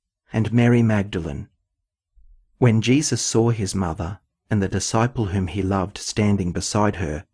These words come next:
he said to his mother, "Woman, here is your son."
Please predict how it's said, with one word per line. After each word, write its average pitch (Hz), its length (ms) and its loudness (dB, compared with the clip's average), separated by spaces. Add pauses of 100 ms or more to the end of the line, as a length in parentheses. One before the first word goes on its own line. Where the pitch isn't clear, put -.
(140)
he - 120 -6
said 135 300 0
to 120 100 -4
his 95 220 -2
mother, 92 340 0 (460)
"Woman, 110 480 4 (400)
here 120 440 4
is 104 200 0
your 104 180 4
son." 73 480 -4